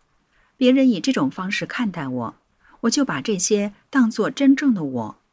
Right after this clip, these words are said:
就这样，我用自己的想法造了一个包围我的外壳。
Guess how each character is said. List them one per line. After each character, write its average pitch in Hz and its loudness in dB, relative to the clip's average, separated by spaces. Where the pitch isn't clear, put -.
就 277 4
这 302 0
样， 233 0
我 180 -2
用 202 0
自 285 2
己 269 2
的 139 -2
想 139 -4
法 - -6
造 180 -2
了 143 0
一 139 2
个 139 -2
包 277 2
围 185 2
我 180 -2
的 110 -8
外 160 -6
壳。 123 -8